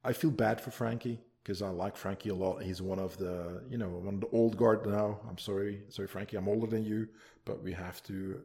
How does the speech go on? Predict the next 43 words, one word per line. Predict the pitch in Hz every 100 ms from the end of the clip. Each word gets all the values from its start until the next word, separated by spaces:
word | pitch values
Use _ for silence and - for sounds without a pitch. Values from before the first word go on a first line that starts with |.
| -
admit | 95 92
that | -
we | 92
get | 95
older. | 92 90 92 92 - - - - _
Frankie's | - 95 104 92
fought | - 98
a | 92
lot | 95 101
of |
great | 101 107 -
fights. | 90 87 95 -
He's | 90 -
a, | 85
and, | 95 156 -
and | 113 - 127 -
he's | 147 143
also | 170 165
one | 147 143
of | 143
those | 127
guys | 117 107 107 101 - - _ _
for | - 110
me | 104 110
that | 110
I | 95
think, | - 104
like, | 95 101 98 - _
I, | 127 - -
I | 120
would | 139
have | 135
loved | 107 101 95 - - - - - - - _ _
to | 104
have | 92 90 87
him, | 101 92 92 90 90
you | 92
know, | 90 87 87
be | 87
champion | 98 - 92 95
for | 92 98 90
a |
while, | 85 82 80 82